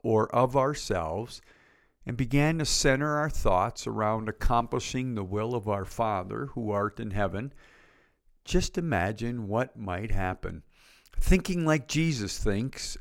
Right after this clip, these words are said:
immediately takes us out of the ego drama and places us in the middle of the theodrama.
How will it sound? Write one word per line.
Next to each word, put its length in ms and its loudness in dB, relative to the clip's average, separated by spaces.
immediately 920 2
takes 400 0
us 160 -4
out 240 8
of 120 0
the 180 -2
ego 380 2
drama 560 -6
and 180 -10
places 560 2
us 380 2
in 220 -6
the 60 -2
middle 460 0
of 140 -4
the 80 -2
theodrama. 880 0